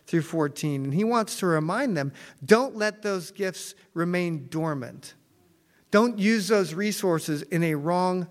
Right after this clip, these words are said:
manner. The church is amazing. He really is, and you're part of it,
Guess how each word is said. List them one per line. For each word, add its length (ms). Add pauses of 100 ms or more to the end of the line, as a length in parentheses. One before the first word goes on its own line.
(120)
manner. 680 (1300)
The 100
church 400
is 100
amazing. 600 (640)
He 120
really 300
is, 140
and 140
you're 120
part 240
of 100
it, 140